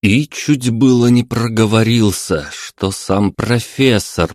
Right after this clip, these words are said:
попросил меня как-то подойти к принцессе с другой стороны. «По-моему, проблемы в этом нет»,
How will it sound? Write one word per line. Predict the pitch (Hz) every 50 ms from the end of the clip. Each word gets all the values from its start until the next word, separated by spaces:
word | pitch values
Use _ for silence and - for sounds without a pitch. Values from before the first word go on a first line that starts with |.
| _ -
попросил | 92 - - 120 117 113 - - 117 101
меня | 101 101 104 110 113 -
как-то | - 131 117 - - -
подойти | - - 107 92 101 101 98 - - - 147
к | 123 - -
принцессе | - 101 95 87 82 - - - - 95 98 104 - - - 143 143
с | 139 139
другой | 135 151 - 156 135 107 101 90 87
стороны. | - - - - - - 95 90 87 87 87 82 80 76 71 69 - _ _ _ _ _ _ _ _ _ _ _ _ _ _ _ _ _ _ _ _ _ _ _ _ _ _ -
«По-моему, | 76 80 80 80 87 98 110 110 101 95 87 80 76 73 69 65 - -
проблемы | - - 101 120 123 113 120 120 117 117 113 110 104 101 98
в | 90
этом | 95 85 - 87 85 87 85
нет», | 82 78 73 64 - - - -